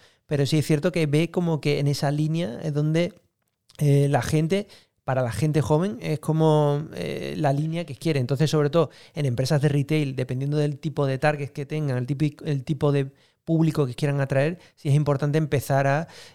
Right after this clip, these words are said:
eh, hacer, como digo, M V Ps, a empezar a ver qué cambios habría que aplicar en la empresa, porque luego esto llegará de pronto, que se acelerará, esto cada vez se está acelerando y de pronto de un día para,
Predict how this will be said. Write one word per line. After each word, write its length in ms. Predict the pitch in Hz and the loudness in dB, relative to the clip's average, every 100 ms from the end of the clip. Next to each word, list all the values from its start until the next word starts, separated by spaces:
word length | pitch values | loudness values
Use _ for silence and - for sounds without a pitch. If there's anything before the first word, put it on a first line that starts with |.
| - | -6
eh, 580 | 139 139 120 120 123 123 | -2 2 2 2 0 -4
hacer, 360 | 120 - 147 139 | -6 -4 -4 -4
como 200 | 135 131 | -2 0
digo, 280 | 139 151 | 0 2
M 80 | 143 | 0
V 140 | 135 131 | -2 -2
Ps, 360 | 160 170 160 | -2 0 0
a 60 | 143 | 0
empezar 340 | 135 127 139 | 0 0 0
a 80 | 135 | 2
ver 260 | 143 151 131 - - | 2 0 -4 -12 -8
qué 120 | 156 | -2
cambios 360 | 160 160 147 | 0 0 -2
habría 180 | 143 143 | -2 -4
que 80 | 147 | -4
aplicar 320 | 143 143 143 | -6 -6 -6
en 80 | 139 | -4
la 80 | 139 | -6
empresa, 420 | 139 147 151 175 | -4 -2 -2 0
porque 280 | 151 131 123 | -2 0 -2
luego 180 | 131 139 | 0 -2
esto 160 | - | -2
llegará 380 | 143 139 135 151 | 0 2 2 0
de 80 | 127 | 0
pronto, 480 | 143 151 143 175 180 - - | -2 -2 -2 -2 -4 -14 -8
que 100 | 139 | -4
se 140 | - | -2
acelerará, 600 | 123 - 135 123 117 175 | -2 -2 -2 -2 -2 -4
esto 200 | 190 147 | -6 -4
cada 140 | 143 139 | 0 2
vez 120 | 143 | 0
se 80 | 139 | -2
está 140 | - | -6
acelerando 480 | 127 147 139 147 185 | -4 -2 0 0 0
y 60 | 185 | 0
de 120 | 139 | 0
pronto 400 | 147 147 151 160 | 0 0 2 2
de 80 | 143 | 2
un 80 | |
día 160 | 147 139 | 2 2
para, 340 | 131 131 131 | 2 0 -2